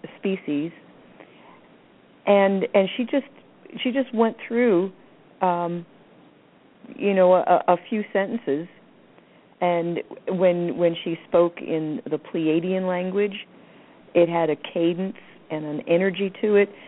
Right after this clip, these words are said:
And when she spoke in the Arcturian language, it was much more, uh, a, a much different energy. I mean, I could really, um, feel the, the, the truth in what she was.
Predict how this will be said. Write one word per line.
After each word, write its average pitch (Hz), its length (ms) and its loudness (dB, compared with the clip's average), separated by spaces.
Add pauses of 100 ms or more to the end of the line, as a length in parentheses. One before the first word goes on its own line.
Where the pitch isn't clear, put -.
(140)
And 160 160 2
when 160 200 2
she 160 160 -2
spoke 170 260 4
in 165 100 0
the 151 100 2
Arcturian 185 720 0
language, 180 440 -2
it 160 100 -6
was 135 140 -2 (100)
much 170 380 0 (120)
more, 160 360 2 (500)
uh, 156 440 2
a, - 40 2
a 175 40 4
much 190 380 0
different 175 360 -4
energy. 175 360 -2
I 151 40 -2
mean, 151 240 -6
I 196 120 2
could 170 240 -8
really, 165 460 -2 (800)
um, 151 340 -6 (1400)
feel 196 320 4
the, 143 260 4
the, 139 380 -2 (1120)
the 165 100 4
truth 202 380 0
in 175 140 0
what 170 200 4
she 180 100 -4
was. 165 120 0